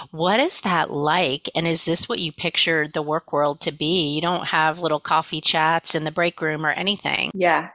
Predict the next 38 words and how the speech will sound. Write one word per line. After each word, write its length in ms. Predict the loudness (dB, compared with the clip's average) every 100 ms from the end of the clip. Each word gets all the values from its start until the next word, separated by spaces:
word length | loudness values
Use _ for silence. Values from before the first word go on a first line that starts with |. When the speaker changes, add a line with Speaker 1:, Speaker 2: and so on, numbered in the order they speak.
| 0
Speaker 2:
it 340 | 4 6 4 0
is 480 | 0 2 0 -2 -6 -18 -8
different. 460 | -4 -2 0 -2 -4
So 180 | 0 2
I 100 | 2
started 460 | 2 4 4 4
my 420 | 2 0 0 -2 -6 -12
career 280 | 0 4 6
in 140 | 4 2
an 120 | 2
office 720 | 2 0 -2 -6 -6 -12 -2 2
of 260 | 2 -2 -8
large 340 | 0 2 2
size. 460 | 2 2 2 2 -2 -8
You 140 | -4
know, 100 | -2 -2
Allscripts 480 | -4 -4 -6 -6 -6
has 140 | -6
a 40 |
tower 340 | -4 -2 0 0
out 220 | 0 0 -2
in 100 | -4
North 240 | -4 -4 0
Hills, 400 | 0 0 -4 -20 -20 -20 -20 _ _
several 380 | 2 4 2
floors. 580 | 2 2 6 6 4 -2 -12 -6
I 80 | -2
moved 240 | -2 -2 -4
to 80 |
a 280 | -2 0 -2 0
very 240 | 0 0
small, 320 | 0 2 2
maybe 280 | 2 -2 -2
thirty 260 | 0 0 0
person 400 | -2 -4 -2 0
office 400 | 2 0 -2 -8 -8
in 100 | -2
Boston, 560 | 6 6 6 2 0 0